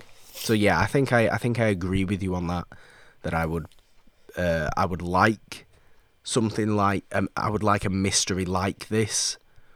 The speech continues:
where there is a, a legendary spirit, to actually be a legendary spirit. That's what,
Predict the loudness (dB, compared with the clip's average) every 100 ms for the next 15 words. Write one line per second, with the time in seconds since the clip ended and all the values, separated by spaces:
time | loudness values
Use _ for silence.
0 | -20 -20 _ -20 _ -2 -2 0 -2 -2
1 | 0 0 0 -2 0 0 0 0 0 0
2 | 0 0 -2 -6 -16 _ -12 -12 -16 -20
3 | -20 -20 -20 -20 -20 -20 -20 -20 -20 -20
4 | -6 -4 -2 -2 -2 -2 -4 -6 -14 -20
5 | -20 -20 -20 _ -2 -2 2 -2 -2 0
6 | 2 2 4 4 4 2 0 -2 -2 -2
7 | -2 -4 -4 -6 -8 _ -14 -14 -18 -20
8 | -20 -20 -20 -20 -20 -10 -6 0 0